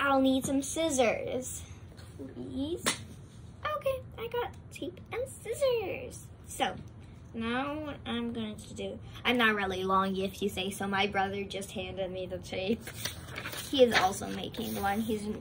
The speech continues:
right next to me. So, now I bet I need to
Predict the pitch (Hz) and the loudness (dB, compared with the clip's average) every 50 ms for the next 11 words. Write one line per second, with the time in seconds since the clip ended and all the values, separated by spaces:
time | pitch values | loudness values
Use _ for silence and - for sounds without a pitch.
0 | - - 202 208 196 185 185 185 190 - - - - - 233 208 196 196 208 220 | -6 -4 -2 -2 -2 -2 -2 -6 -6 -8 -8 -10 -8 -6 -6 -4 -4 -2 -4 -4
1 | - - - - - - - - - - - - - - - - - - - - | -6 -8 -8 -6 -6 -6 -8 -10 -14 -14 -14 -14 -14 -14 -14 -14 -14 -12 -12 -12
2 | - - - - - - 262 254 247 247 247 247 247 254 254 254 254 254 - - | -12 -12 -12 -10 -2 2 4 6 6 6 6 6 4 4 2 0 -2 -6 -8 -8
3 | - 247 254 262 262 269 269 294 302 320 320 320 320 302 262 - - 226 233 240 | -6 -2 -2 0 2 4 4 4 4 2 0 0 0 -2 -4 -4 -2 -2 0 2
4 | 247 254 262 269 247 - - - 220 208 202 202 202 196 - - - - - - | 2 2 2 2 0 -2 -6 -4 -4 -2 0 2 0 0 -2 -6 -12 -12 -10 -10
5 | - - - - - - - - - - - 220 233 240 247 254 262 262 262 254 | -10 -10 -10 -10 -12 -12 -12 -12 -10 -6 -2 2 2 4 4 4 4 4 4 2
6 | 240 226 214 214 208 208 202 - - - 208 202 202 | 2 2 2 2 0 -2 -4 -6 -6 -4 -2 -2 -2